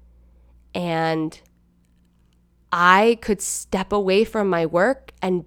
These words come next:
be with my son, that's the reason. That's the freedom.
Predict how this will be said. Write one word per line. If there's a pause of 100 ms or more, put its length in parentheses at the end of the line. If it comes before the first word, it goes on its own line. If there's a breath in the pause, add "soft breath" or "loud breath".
(140)
be
with
my
son, (2500)
that's
the
reason. (1040)
That's
the
freedom.